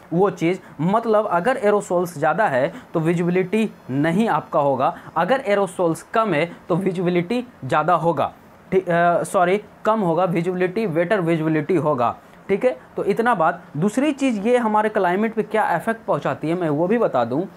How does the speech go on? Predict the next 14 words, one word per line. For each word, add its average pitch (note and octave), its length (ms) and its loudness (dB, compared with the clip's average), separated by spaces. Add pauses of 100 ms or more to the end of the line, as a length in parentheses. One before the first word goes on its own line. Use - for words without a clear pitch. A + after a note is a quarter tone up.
(360)
कि B3 200 -2 (960)
जो F3+ 160 0
rainfall G3+ 540 0
होती C#3+ 340 0
है, B2 240 0 (200)
rainfall G#3 680 0 (260)
मतलब F#3+ 560 0
स्लो G#3 380 2
हो F#3 120 2
जाएगा, E3+ 340 2
मतलब, F3+ 460 0
अ, D3+ 60 -8 (1400)
कहीं F3+ 200 2
होगा, G3+ 340 2